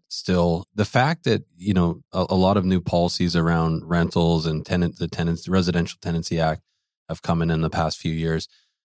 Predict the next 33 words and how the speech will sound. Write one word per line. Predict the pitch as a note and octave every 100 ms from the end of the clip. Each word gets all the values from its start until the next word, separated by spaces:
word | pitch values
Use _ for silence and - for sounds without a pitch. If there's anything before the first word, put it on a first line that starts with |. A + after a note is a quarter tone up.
| _
If | A2 G2+
you | G#2
talk | C3 D3
to | -
commercial | G#2+ G#2 G#2+ -
brokers, | F#2+ F#2+ F2+ F#2 F2
it | F2
seems | - B2+ B2+
like | A2 F2+
multifamily | F#2 F#2+ F#2+ - F2+ F2+ F2+ E2+ E2 -
is, | E2 D#2+ D#2+ -
has | G2+ E2+
been | E2 E2+ E2+
kind | F2+ E2+
of | D#2
beat | F2+ F2
up | E2+ - _ _ _
the | E2+
worst, | D#2+ F2 G#2+ - - - -
uh, | G2 G2 F#2+
right | G2+ G2 G2+
now. | F#2+ G#2 A#2+ C3+ B2 _ _
Are | G2+
you | G#2+
seeing | B2+ - A#2+ G2+
opportunities | G2 - - A2+ B2 B2+ B2
in |
multifamily | B2 A#2+ B2+ - B2 B2 B2
right | A#2+ B2+
now, | A#2+ C3 C3+
or | G2+
is | F2 F2
it | F2+ E2